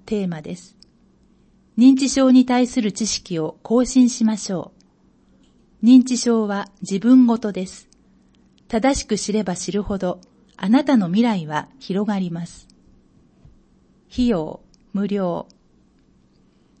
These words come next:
認知症サポーターステップアップ講座開催のお知らせ。今年度は、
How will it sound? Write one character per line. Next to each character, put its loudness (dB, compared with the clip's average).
認 4
知 0
症 2
サ -2
ポ -2
ー -2
タ -10
ー -20
ス -20
テ 0
ッ -4
プ -2
ア 0
ッ -4
プ -8
講 0
座 -14
開 -4
催 -2
の -2
お -6
知 -12
ら -12
せ。 -18
今 2
年 2
度 0
は、 -10